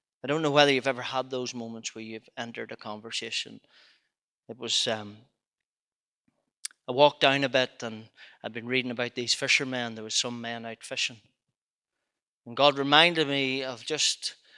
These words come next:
how a fisherman operates. He sits and waits. There's nothing he can do. He can prepare all the instruments. He can prepare his bait. But what he needs to do is sit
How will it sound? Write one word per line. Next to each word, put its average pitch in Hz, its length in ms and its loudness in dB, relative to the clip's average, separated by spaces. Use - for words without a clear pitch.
how 135 240 4
a 131 60 2
fisherman 135 720 -2
operates. 127 540 -6
He 120 120 -4
sits - 800 -2
and 110 160 -12
waits. - 580 -6
There's 120 100 -8
nothing 156 260 2
he 156 100 -4
can 143 160 -4
do. 151 240 2
He 131 60 -6
can 120 140 -6
prepare 143 720 2
all 131 460 2
the 127 160 -6
instruments. 120 580 -4
He 117 100 -8
can 117 160 -10
prepare 147 440 -2
his 139 180 -12
bait. - 440 -14
But 113 60 -18
what 131 160 -4
he 127 100 -8
needs 127 320 -10
to 120 80 -16
do 120 120 -12
is 113 340 -10
sit - 520 -8